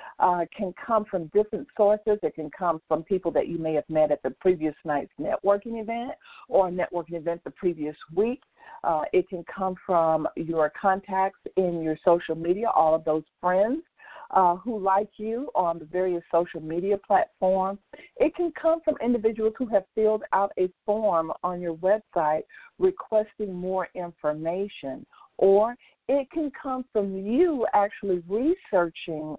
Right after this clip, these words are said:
on Google to meet different types of people. Um, and this is especially true when you're a business-to-business service or product, going on Google to meet, uh, to, to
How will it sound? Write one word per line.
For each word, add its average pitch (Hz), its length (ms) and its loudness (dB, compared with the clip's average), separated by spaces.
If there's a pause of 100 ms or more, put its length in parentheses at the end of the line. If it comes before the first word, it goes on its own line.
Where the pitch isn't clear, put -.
on 202 280 2
Google 190 460 2
to 185 120 -6
meet 185 380 -2 (340)
different 302 340 2 (220)
types 262 280 -6 (140)
of 202 120 0 (180)
people. 147 580 2 (760)
Um, 180 340 2
and 208 160 -2
this 294 160 -4
is 262 100 -6
especially 254 600 -4 (120)
true 190 180 4
when 185 180 -8
you're 175 120 0
a 160 40 0
business-to-business 180 1040 0
service 135 400 0 (280)
or 160 200 0
product, 226 500 4 (480)
going 220 300 2
on 202 200 -6
Google 220 300 -8
to 190 80 -8
meet, 185 300 -10 (220)
uh, 175 160 0 (100)
to, 170 160 0 (160)
to 156 180 -2